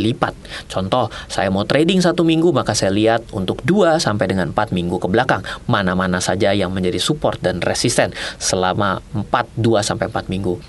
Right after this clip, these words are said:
ke belakang. Nah, sebelum kita melanjutkan, saya akan kembali menginformasikan, saya mau sharing kepada Anda semua, smart listener dan juga sahabat Sonora, saya mau membagikan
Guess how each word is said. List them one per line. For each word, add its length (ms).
ke 80
belakang. 480
Nah, 160
sebelum 400
kita 200
melanjutkan, 520
saya 200
akan 200
kembali 400
menginformasikan, 920
saya 320
mau 160
sharing 400
kepada 560
Anda 240
semua, 400
smart 540
listener 340
dan 160
juga 160
sahabat 400
Sonora, 400
saya 260
mau 160
membagikan 720